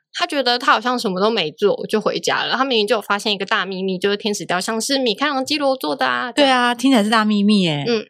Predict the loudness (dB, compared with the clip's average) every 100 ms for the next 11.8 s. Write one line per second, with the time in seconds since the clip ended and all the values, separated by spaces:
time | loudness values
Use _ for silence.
0 | _ 0 2 2 -2 _ -4 2 2 4
1 | 2 2 0 2 0 -2 -10 -2 -2 0
2 | 0 -2 -2 -2 -2 -6 -8 -14 -14 -10
3 | -10 -10 _ _ _ _ _ -2 -2 0
4 | 0 0 0 0 2 2 0 -2 -2 -2
5 | -4 -4 0 2 0 -6 _ -6 -2 -2
6 | -4 -6 -2 0 0 -4 -4 -4 -4 -4
7 | -2 -2 -2 -4 -2 -4 -4 -6 -6 -4
8 | -4 -2 -4 -2 -4 -4 -8 -6 -8 -8
9 | -4 -2 0 0 2 2 0 -2 -4 -4
10 | -4 -2 0 0 -2 0 0 0 0 -4
11 | -2 -6 -6 -10 -12 -18 -14